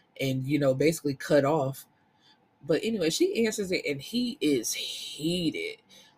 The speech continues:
"Why the fuck was your phone off? Where the fuck you been at?" And it's like, "Oh, you don't like how it feel, do you?" And, um... She's like, "You know, I've been out minding my business like you do, so what is the problem?"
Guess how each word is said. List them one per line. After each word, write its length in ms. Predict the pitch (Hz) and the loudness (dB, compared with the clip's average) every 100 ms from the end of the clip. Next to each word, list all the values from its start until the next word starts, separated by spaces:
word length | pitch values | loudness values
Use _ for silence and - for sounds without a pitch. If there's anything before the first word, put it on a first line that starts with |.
| _ - | _ -8
"Why 240 | - 220 | 0 2
the 60 | 240 | 2
fuck 280 | - 247 240 | 2 2 2
was 140 | 214 | 2
your 140 | 220 | 0
phone 400 | 208 220 214 214 | 2 0 -2 -4
off? 400 | 175 135 - - _ - | -6 -6 -10 -20 _ -10
Where 160 | 123 240 | 2 2
the 60 | 240 | 2
fuck 360 | - 233 - | 2 0 2
you 140 | 233 214 | 0 2
been 280 | 208 220 | 2 2
at?" 140 | 175 147 | -2 -4
And 100 | 190 | -6
it's 120 | 214 | -4
like, 200 | 202 196 | -2 -2
"Oh, 560 | - 320 302 156 139 147 - _ _ _ _ _ _ _ | -2 0 0 0 -2 -6 -14 _ _ _ _ _ _ _
you 100 | 233 | -2
don't 100 | 262 | 2
like 160 | 254 226 | 2 0
how 160 | 226 | 0
it 80 | 214 | 0
feel, 300 | 214 302 247 | 2 2 4
do 180 | 202 240 | 2 0
you?" 280 | 156 151 160 _ _ _ _ _ _ _ _ _ _ | -2 -6 -14 _ _ _ _ _ _ _ _ _ _
And, 380 | 220 214 196 180 - 185 | -2 0 0 -6 -8 -2
um... 560 | 196 175 160 147 151 - _ _ _ _ _ _ _ _ | 0 2 0 -2 -6 -14 _ _ _ _ _ _ _ _
She's 240 | - - 262 | -8 -4 0
like, 160 | 208 | 0
"You 100 | 208 | 0
know, 100 | 254 | 0
I've 120 | 208 208 | 0 2
been 140 | 233 | 2
out 260 | 151 175 180 | 4 4 4
minding 240 | 175 190 | 2 2
my 120 | 202 | 0
business 400 | 202 269 226 175 | 2 2 2 0
like 220 | 180 196 196 | 0 0 4
you 220 | 254 349 | 6 6
do, 180 | 175 147 | 4 2
so 180 | 165 | 4
what 220 | 160 175 226 | 4 4 2
is 120 | 226 | 0
the 80 | 220 | -2
problem?" 540 | 269 330 - 135 151 | 0 0 -2 -8 -14